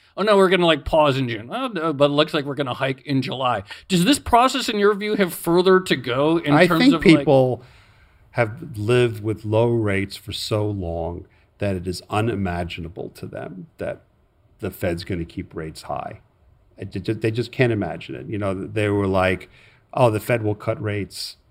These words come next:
Speaker 2: in the second half of this year." That was never my position, but that obviously was the position of the market, and that now seems to be going away. So,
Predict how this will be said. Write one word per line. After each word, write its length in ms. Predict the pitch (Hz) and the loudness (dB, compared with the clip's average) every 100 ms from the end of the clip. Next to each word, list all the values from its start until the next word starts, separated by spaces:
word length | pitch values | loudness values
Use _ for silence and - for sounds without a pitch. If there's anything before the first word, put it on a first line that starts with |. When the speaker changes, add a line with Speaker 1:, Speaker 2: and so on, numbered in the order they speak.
| _ | _
Speaker 2:
in 80 | 104 | -10
the 60 | 92 | -8
second 340 | - 104 87 | -8 -8 -8
half 260 | 92 87 - | -10 -12 -16
of 120 | - | -16
this 260 | 87 - | -14 -14
year." 120 | - - | -14 -6
That 140 | 147 | 0
was 200 | 151 139 | 2 2
never 200 | 107 110 | 2 0
my 180 | 95 92 | -2 -4
position, 640 | 90 - 82 87 - 196 202 | -6 -12 -12 -10 -8 -6 -4
but 120 | 127 | -2
that 180 | 113 110 | 0 2
obviously 400 | 110 104 101 107 | 0 -2 -4 -6
was 180 | 95 - | -6 -8
the 80 | |
position 460 | 87 92 98 - 101 | -10 -8 -6 -4 -4
of 100 | 90 | -4
the 60 | 90 | -6
market, 380 | 87 95 107 | -2 0 0
and 100 | 120 | 0
that 140 | 117 135 | 0 2
now 100 | 117 | 2
seems 340 | 107 101 95 | 0 -4 -6
to 40 | - | -8
be 100 | 101 | -10
going 320 | 98 92 95 | -6 -6 -6
away. 380 | 139 180 - 110 - - - _ _ _ _ - | -4 -2 -4 -6 -14 -20 -20 _ _ _ _ -14
So, 580 | - 110 104 101 98 | -2 0 2 0 -4